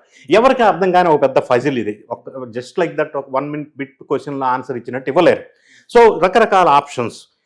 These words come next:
దేనికి పనికి రాకుండా కట్టారనేది ఒక బాధ, ప్రజల సొమ్మును దుర్వినియోగం చేశారని నాలాంటి వాళ్ళ బాధ, ఆవేదన.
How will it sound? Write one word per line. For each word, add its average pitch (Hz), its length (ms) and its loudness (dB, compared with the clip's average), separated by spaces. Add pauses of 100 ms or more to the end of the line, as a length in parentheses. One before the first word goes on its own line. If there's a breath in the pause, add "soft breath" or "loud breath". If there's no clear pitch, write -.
(200)
దేనికి 233 280 4
పనికి 196 280 2
రాకుండా 175 340 4
కట్టారనేది 143 680 2
ఒక 143 200 4
బాధ, 110 340 4 (720)
ప్రజల 208 260 6
సొమ్మును 202 360 4
దుర్వినియోగం 190 640 4
చేశారని 160 440 2
నాలాంటి 131 420 4
వాళ్ళ 123 160 6
బాధ, 107 340 2
ఆవేదన. 113 680 2